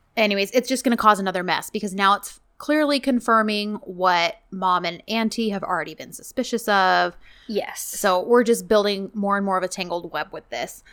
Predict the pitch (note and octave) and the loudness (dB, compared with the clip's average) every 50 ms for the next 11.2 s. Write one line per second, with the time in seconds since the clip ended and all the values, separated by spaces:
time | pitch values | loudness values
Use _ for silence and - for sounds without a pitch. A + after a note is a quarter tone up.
0 | - _ _ _ - B3 A#3+ A3+ G#3+ F#3+ F3+ - - - _ _ _ _ _ _ | -20 _ _ _ 2 6 6 8 8 6 6 2 0 -4 _ _ _ _ _ _
1 | _ _ _ _ _ _ _ _ _ _ _ _ _ - - B3 A#3+ B3+ B3+ C4 | _ _ _ _ _ _ _ _ _ _ _ _ _ -4 2 4 6 6 6 6
2 | C#4 G#3+ - A3+ A3+ A3+ A3+ A3+ A3+ A3 G3+ - B3+ B3+ A#3+ A3+ G#3+ G#3+ G#3+ G#3 | 4 4 4 4 4 4 4 4 2 0 2 4 4 6 6 6 6 6 6 4
3 | F#3+ G3+ F#3+ F3+ F3+ - - - - E4+ E4 C4+ G#3 F#3+ G3 A3+ A#3 A#3 - - | 4 4 2 0 -4 -8 -10 -6 0 4 6 8 8 8 8 6 4 2 -2 -10
4 | - - A3 F#3+ F#3 G3+ G#3+ G#3 G3+ - - B3 A3+ G#3+ A3 G#3 F#3+ F#3 - D#3+ | -10 -12 -4 2 6 6 6 6 4 0 2 2 4 4 4 2 0 0 -2 -4
5 | D#3+ C#3+ D#3 F3 G3+ A#3 - _ - - _ _ _ - A3+ A#3 C#4 C4 A#3 A3 | -4 -2 -2 -2 -2 -4 -8 _ -20 -20 _ _ _ 6 8 8 8 8 6 6
6 | C#4+ C#4+ B3+ A3+ A3+ G#3 G3+ G3+ G#3 F#3 F3+ - F#3 F3 E3 D#3+ D#3 D3+ D#3 E3 | 8 8 8 8 6 6 6 4 2 2 0 -2 -4 -4 -4 -4 -4 -4 -4 -4
7 | F#3 G#3+ - - C#4+ C#4 C#4+ D4 - - C4 D4+ F#4 F4+ - F#4 F#4+ - G#4 G#4 | -4 -4 0 4 4 4 4 4 0 -6 0 2 2 4 4 4 4 4 4 4
8 | E4+ - C#4 C#4 C4+ C4 D#4+ F4 F3+ E4 F4+ E4 - F#4 C#4+ B3+ A#3 A3 A#3 B3 | 4 4 4 4 4 4 4 4 6 4 4 4 4 4 4 4 4 4 4 4
9 | C4 B3+ D4 D#4 D4+ - - A#3+ G#3+ G#3 A#3+ A#3 B3 B3+ B3+ B3 B3 - - G#3 | 2 2 2 0 0 -2 -4 -4 -2 0 0 2 2 2 2 0 0 0 2 2
10 | F#3 - - - - B3 B3 C4+ C#4+ C#4 B3 A#3 B3 B3 - C#4+ B3+ B3 C4+ C4+ | 2 2 -2 0 2 2 4 4 4 2 0 -2 -2 -6 -6 -8 -4 0 0 0
11 | C4+ C#4+ D4+ C#4+ | 0 0 -4 -8